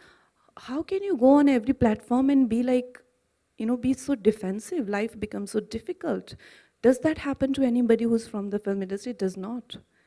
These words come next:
So it's a very, uh, scary thing how outsiders are perceived and what all she, now she's constantly on Twitter. You must have seen that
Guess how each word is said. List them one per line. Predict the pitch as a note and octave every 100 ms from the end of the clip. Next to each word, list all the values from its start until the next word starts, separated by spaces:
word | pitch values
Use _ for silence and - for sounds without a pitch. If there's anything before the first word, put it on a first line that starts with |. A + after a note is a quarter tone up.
| _ _ _ _
So | - - - - -
it's | G3 -
a |
very, | A#3 F#3+ F#3+ F#3 C4 D4 C4
uh, | - E3+
scary | E3+ - - G3+ A3+ D4+
thing | C4+ C#4
how | C4 A3 G#3
outsiders | - G3 - G3+ F#3+ F#3+
are | G3
perceived | G3 F#3+ - B3+ D#4+ A3
and | G#3+ G#3
what | A#3
all | - F#3+ A3
she, | B3 A#3
now | C4+ C#4+
she's | C#4+ D#4
constantly | - G#3 G#3 - A3+ B3
on | C#4+ C4+
Twitter. | A3+ A3
You | B3+
must | C4+ C4+ -
have | C#4+
seen | - C#4+
that | C#4+ D#4